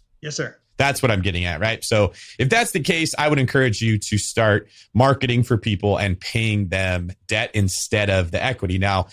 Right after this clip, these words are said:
Speaker 2: it's easier to find investors that want the upside. Everybody does, right? So the, the problem with human beings is, like Craig said earlier, you always want the best of both worlds. You want all the upside and none of the risk. And that's often why nobody takes action, 'cause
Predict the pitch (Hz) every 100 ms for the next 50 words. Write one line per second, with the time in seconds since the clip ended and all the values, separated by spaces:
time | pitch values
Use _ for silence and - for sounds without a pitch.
0 | - - - 131 - 202 233 180 185 131
1 | - 185 240 190 113 104 101 - 113 110
2 | 117 117 120 113 120 185 - - 95 110
3 | 160 147 107 92 82 82 73 - 95 107
4 | 123 - 110 92 - 104 175 185 160 151
5 | 143 120 139 120 101 104 98 90 95 104
6 | - 127 110 - 98 90 - 107 98 92
7 | 101 139 120 123 101 104 101 90 95 -
8 | 80 65 - - - - 107 - 180 185
9 | 156 - 151 131 101 117 104 95 90 82
10 | - 104 147 - 139 143 139 110 113 104
11 | 104 101 95 - 92 - 104 98 - 85
12 | 87 92 87